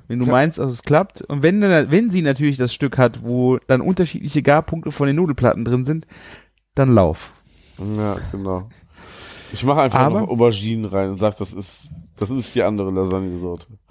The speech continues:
Speaker 1: Da habe ich aber noch eine gute Resteverwertung für Lasagneplatten, die noch da rumliegen.
Speaker 2: Frittieren.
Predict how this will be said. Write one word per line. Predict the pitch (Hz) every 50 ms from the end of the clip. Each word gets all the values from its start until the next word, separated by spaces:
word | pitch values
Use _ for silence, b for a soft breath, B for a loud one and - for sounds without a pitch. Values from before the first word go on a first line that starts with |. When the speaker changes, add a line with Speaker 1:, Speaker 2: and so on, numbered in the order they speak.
| _ - -
Speaker 1:
Da | - 123
habe | 143 180
ich | 180 175
aber | 165 156 147
noch | 143 143 143 143
eine | 143 139 139 135
gute | 135 180 180 165 131
Resteverwertung | 143 190 190 - 160 135 - 123 110 104 110 113 117 - 135 139 135
für | - - - 117 110 113 110 101
Lasagneplatten, | 69 90 113 110 104 123 135 131 120 - - - - - 120
die | 110
noch | 107 107
da | - 110 101
rumliegen. | 101 139 170 165 123 110 107 107 123 147 170 165 -
Speaker 2:
Frittieren. | - - 113 117 117 117 120 120 120 - 90 -